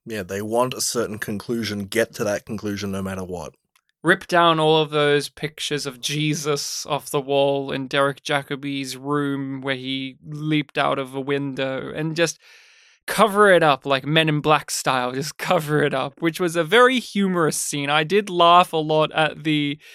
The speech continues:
Speaker 2: almost Men in Black-like montage of the Catholic Church cleaning up the evidence. Like, okay, leave me alone. That's so silly. But, um,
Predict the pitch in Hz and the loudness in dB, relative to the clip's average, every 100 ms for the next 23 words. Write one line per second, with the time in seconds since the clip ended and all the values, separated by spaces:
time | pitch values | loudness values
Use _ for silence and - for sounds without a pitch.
0 | - - - 185 190 185 165 180 175 175 | -20 -20 2 6 6 6 4 0 2 4
1 | 180 175 170 160 160 160 170 160 156 160 | 2 0 2 2 2 -2 -2 2 2 0
2 | 156 151 160 170 156 156 160 151 156 151 | 0 0 0 2 2 2 0 -4 0 0
3 | 156 156 - 160 151 - - 185 170 160 | 0 -6 0 2 2 -4 -4 -2 0 4
4 | 151 156 156 160 151 147 147 202 165 151 | 2 2 4 4 2 -2 -2 -4 0 0
5 | 151 165 160 156 147 135 - 139 _ _ | 0 2 4 4 2 -6 -8 -12 _ _
6 | _ _ _ _ _ 185 190 196 175 160 | _ _ _ _ _ 2 4 4 2 2
7 | 147 143 139 139 147 147 - 165 - - | 2 0 0 0 0 -2 -2 -2 -2 -6
8 | - - 160 143 135 131 - - - - | -6 -2 0 0 -4 -10 -16 -20 -20 -20
9 | - _ 180 185 175 - - 185 175 170 | -20 _ 4 4 4 -2 0 4 6 4
10 | 170 170 170 | 0 -6 -8